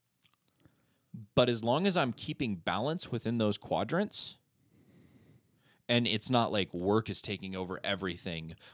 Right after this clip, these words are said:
or relationships are taking over everything,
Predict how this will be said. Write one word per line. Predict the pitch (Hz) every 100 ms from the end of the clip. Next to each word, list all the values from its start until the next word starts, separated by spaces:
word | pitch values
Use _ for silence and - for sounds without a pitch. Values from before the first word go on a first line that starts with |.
| _
or | - 98 92
relationships | 104 95 113 - 107 - - -
are |
taking | - 107 95 92
over | 98 92 95 -
everything, | 110 104 95 - 73 80 80